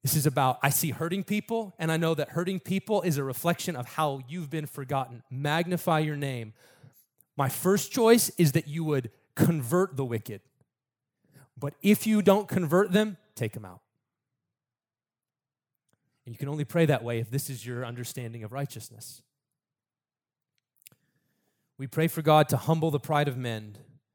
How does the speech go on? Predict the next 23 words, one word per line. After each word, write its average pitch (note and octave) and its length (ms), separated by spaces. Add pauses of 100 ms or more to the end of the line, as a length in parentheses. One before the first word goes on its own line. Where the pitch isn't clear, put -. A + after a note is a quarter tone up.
(100)
by B2+ 120
reminding C3+ 540
the A#2+ 80
nations A#2 560
that A2+ 100
they're A#2 180
only B2 240
men. G2+ 300 (240)
They're B2+ 120
not A#2 220
God. G2+ 380 (3000)
Third, G#2 300 (2250)
not B2+ 100
only D3 200
do C3 220
we B2 380 (720)
evaluate C3+ 560
definitions C#3 760
in C3 160
light C3 200
of A#2+ 100
this C3 180
definition, C3+ 640